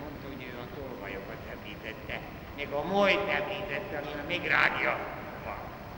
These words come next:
kincseket. De ezen nem szabad fönnakadni. Kétségtelen,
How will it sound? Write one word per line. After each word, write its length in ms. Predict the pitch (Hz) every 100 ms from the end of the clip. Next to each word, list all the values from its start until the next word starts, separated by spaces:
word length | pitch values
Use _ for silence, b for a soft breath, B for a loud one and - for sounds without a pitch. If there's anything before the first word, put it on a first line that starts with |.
| -
kincseket. 580 | - - - 131 139 117 - - - - - - - - - -
De 140 | 170 160 165 180
ezen 200 | 175 165
nem 140 | 156 -
szabad 240 | 139 131 131 147
fönnakadni. 840 | 139 139 135 143 135 - 156 160 160 - 160 165 - - - - - - - - - - -
Kétségtelen, 800 | 185 180 170 160 - 160 170 185